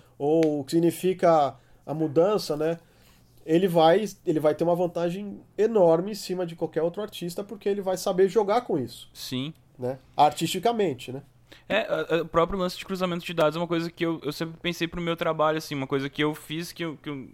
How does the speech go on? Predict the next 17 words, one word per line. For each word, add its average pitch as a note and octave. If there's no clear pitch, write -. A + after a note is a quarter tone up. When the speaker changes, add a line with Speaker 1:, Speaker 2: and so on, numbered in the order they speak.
Speaker 2:
na C3
época C#3+
lá C#3+
em D#3+
Três E3+
Coroas, D3
que -
eu D3+
não B2+
tinha C#3
noção C#3+
de C#3+
nada, B2+
eu C3+
fiz D3+
uma, D#3+
um, D#3